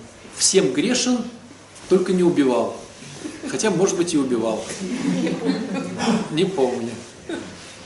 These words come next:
Потом опять оттупить литургию и получить причастие. Ну, понимаете, как у нас всё суперформально.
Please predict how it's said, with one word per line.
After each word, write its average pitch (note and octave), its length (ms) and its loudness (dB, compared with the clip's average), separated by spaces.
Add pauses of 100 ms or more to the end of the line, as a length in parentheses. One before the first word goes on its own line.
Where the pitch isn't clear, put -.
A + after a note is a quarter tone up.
Потом A3 280 4
опять G#3 540 6 (320)
оттупить F#3 680 -2
литургию D3 920 4 (840)
и F3+ 80 -2
получить F3+ 480 4
причастие. B2+ 680 -2 (1700)
Ну, F3+ 120 0
понимаете, G#3 320 4
как F3+ 160 4
у F3 40 2
нас E3 180 4
всё - 240 2
суперформально. D3 1080 2